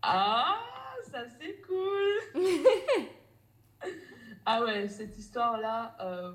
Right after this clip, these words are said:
Speaker 1: franchement, la, la protagoniste, oh là là. Oh. Badass, tu me-, plus de badass, tu meurs.
Speaker 2: Mm,
Speaker 1: Alors
Speaker 2: mm.
Speaker 1: là.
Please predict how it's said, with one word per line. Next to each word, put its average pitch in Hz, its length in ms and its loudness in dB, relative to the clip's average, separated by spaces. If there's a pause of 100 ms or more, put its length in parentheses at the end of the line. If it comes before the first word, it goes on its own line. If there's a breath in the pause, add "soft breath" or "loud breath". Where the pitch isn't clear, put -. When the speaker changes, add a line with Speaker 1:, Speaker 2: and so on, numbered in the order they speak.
Speaker 1:
franchement, 208 420 -10
la, 175 300 -4
la 175 140 -12
protagoniste, 190 760 -8 (160)
oh - 80 -8
là 180 160 -6
là. 175 120 -10 (180)
Oh. 240 60 -8 (1500 loud breath)
Badass, 208 580 -2
tu - 140 -10
me-, 196 160 -2
plus - 220 -4
de 202 120 2
badass, 190 440 -2
tu - 160 -10
meurs. 151 280 -4 (140)
Speaker 2:
Mm, - 20 -6
Speaker 1:
Alors 151 240 -6
Speaker 2:
mm. 160 40 -10
Speaker 1:
là. 190 180 -10